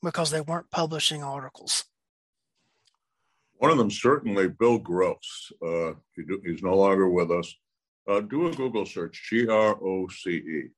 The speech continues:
Speaker 2: Uh, Bill, for many years, was head of firearms and tactics training for apata, the Ohio Peace Officer Training Academy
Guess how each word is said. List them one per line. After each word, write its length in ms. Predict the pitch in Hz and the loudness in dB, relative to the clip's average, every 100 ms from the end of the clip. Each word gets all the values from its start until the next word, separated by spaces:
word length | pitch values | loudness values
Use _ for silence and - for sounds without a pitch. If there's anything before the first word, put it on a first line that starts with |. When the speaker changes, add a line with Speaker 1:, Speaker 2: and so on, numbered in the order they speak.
| _ _ _ _ _ | _ _ _ _ _
Speaker 2:
Uh, 160 | 85 87 | -2 -2
Bill, 300 | 80 110 135 | 4 4 4
for 140 | 139 | 0
many 260 | 98 110 117 | -2 0 0
years, 420 | 104 104 104 98 | 2 2 0 -4
was 160 | 87 - | -8 0
head 240 | 101 101 | 2 4
of 220 | 92 85 | 0 -2
firearms 640 | - 92 98 95 92 87 76 | -2 0 2 0 -2 -6 -12
and 120 | 76 | -4
tactics 460 | 90 90 90 - | -2 -2 -4 -20
training 360 | - 85 82 80 - | -10 -6 -6 -8 -6
for 180 | 78 | -4
apata, 440 | 76 - 85 69 58 - | -4 0 0 0 -6 -12
the 200 | 69 64 | -14 -12
Ohio 400 | - 82 85 78 | -8 -4 -4 -4
Peace 240 | - 80 - | -4 -6 -4
Officer 380 | 82 76 - 71 | -4 -4 -10 -8
Training 420 | 82 90 85 78 | -4 -4 -4 -8
Academy 580 | 73 76 76 73 76 | -6 -2 -2 -4 -10